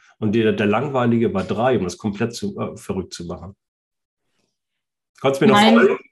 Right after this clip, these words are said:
Speaker 1: Kannst mir noch, du kannst mir nicht mehr folgen, ne? Ich
Speaker 2: Ich
Speaker 1: merke
Speaker 2: bin dir noch gefolgt,
Speaker 1: Ja.
Speaker 2: aber das stimmt nicht, was du gesagt hast.
Speaker 1: Nein, dann, dann erklär mal auf, nicht, dass das jetzt irgendwie, <laughs> irgendwie hängen bleibt.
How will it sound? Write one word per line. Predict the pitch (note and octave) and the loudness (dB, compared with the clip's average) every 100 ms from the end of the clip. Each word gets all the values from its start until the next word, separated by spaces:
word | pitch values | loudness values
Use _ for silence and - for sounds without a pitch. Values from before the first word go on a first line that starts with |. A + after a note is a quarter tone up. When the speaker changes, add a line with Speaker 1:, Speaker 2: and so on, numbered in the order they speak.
| _ | _
Speaker 1:
Kannst | - - | -6 0
mir | C#3 | 0
noch, | C3+ | 0
du | G2 | -2
kannst | - D3 | -4 0
mir | C3 | 2
nicht | B2+ | 2
mehr | A#2 | 2
folgen, | B2+ C3 G2+ | 2 2 2
ne? | G2+ | 0
Ich | A#2 | 2
Speaker 2:
Ich | |
Speaker 1:
merke | A2 - | 0 2
Speaker 2:
bin | B3 | 2
dir | C4 | 4
noch | A#3+ - | 4 2
gefolgt, | A#3 A#3 B3 B3+ | 0 2 2 4
Speaker 1:
Ja. | A3 | 4
Speaker 2:
aber | A3+ | 4
das | A3 G#3+ | 4 0
stimmt | - B3 - | 0 -2 2
nicht, | G3+ | 0
was | F3+ - | 0 -4
du | F3+ | -4
gesagt | F3+ F#3 | -4 -4
hast. | F#3+ F#3 - G#3+ | -6 -10 -4 -2
Speaker 1:
Nein, | - C#3+ | 0 2
dann, | F3 D3 | 2 0
dann | - | 0
erklär | - - - C3 | 0 0 -2 -2
mal | B2 | -2
auf, | A#2+ - C3+ | 0 0 0
nicht, | B2+ | -2
dass | C3 | 0
das | C3 C3 | 0 0
jetzt | B2+ - | -2 0
irgendwie, | B2+ B2 A#2+ D#3+ | 0 0 0 0
<laughs> | C#3 | 0
irgendwie | - - - C3 A2+ A#2+ A2+ A2+ | -2 -2 -2 0 2 2 2 2
hängen | A#2 D#3 | 2 0
bleibt. | G#2 G#2 - - | 0 0 -2 -4